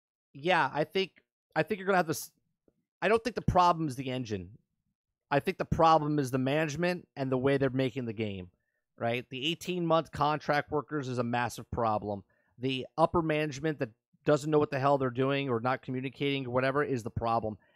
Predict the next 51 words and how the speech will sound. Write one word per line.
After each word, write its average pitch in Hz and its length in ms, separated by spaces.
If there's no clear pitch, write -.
I 143 120
don't 175 120
care 170 200
if 151 100
you're 143 220
working 147 360
with 135 140
Unreal 147 320
Engine 160 460
or 143 100
if - 80
you're 139 80
working 151 260
with 131 120
Slipspace. 117 760
If 123 80
you 143 80
have 151 160
bad 151 280
management 151 540
and 135 100
you 131 60
have 135 240
bad, 139 320
bad, 139 340
you 160 80
know, 113 180
just 127 200
people 139 260
working 135 280
in 135 60
your 120 80
company, 170 440
it - 680
doesn't 156 180
matter 156 160
what 143 180
you, 139 180
you, 131 280
you 123 100
make 135 240
it, 92 120
right? 113 240
That's 139 160
my 127 100
opinion. 113 260
What 135 60
do 127 40
you 113 40
think, 104 160
Sarge? 107 260